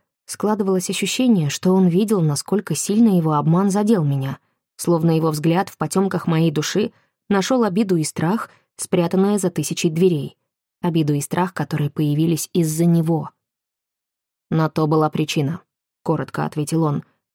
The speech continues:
«Но сейчас не об этом. Ты либо доверяешь мне, и мы сейчас уезжаем, либо продолжаешь в том же духе. Можешь вести себя как подросток, но тогда нам больше не по пути.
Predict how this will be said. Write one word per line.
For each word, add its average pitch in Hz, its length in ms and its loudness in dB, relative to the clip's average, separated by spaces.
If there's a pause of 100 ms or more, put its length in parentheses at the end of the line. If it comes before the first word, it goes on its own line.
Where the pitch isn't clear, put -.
(300)
«Но 170 140 2
сейчас 190 360 -2
не 190 100 4
об 185 160 2
этом. 131 300 -6 (400)
Ты 165 100 2
либо 160 220 2
доверяешь 147 520 0
мне, 165 220 0 (240)
и 180 100 2
мы 175 120 4
сейчас 160 340 -2
уезжаем, 156 580 2 (500)
либо 170 300 2
продолжаешь 156 680 0
в - 100 -14
том 151 180 0
же 156 140 0
духе. 143 380 -6 (560)
Можешь 247 360 0
вести 156 260 -2
себя 151 220 -4
как - 220 -6
подросток, 151 600 -4 (340)
но 165 120 0
тогда 156 320 -2
нам 160 180 2
больше 156 260 0
не 151 100 0
по 151 100 -6
пути. - 400 -8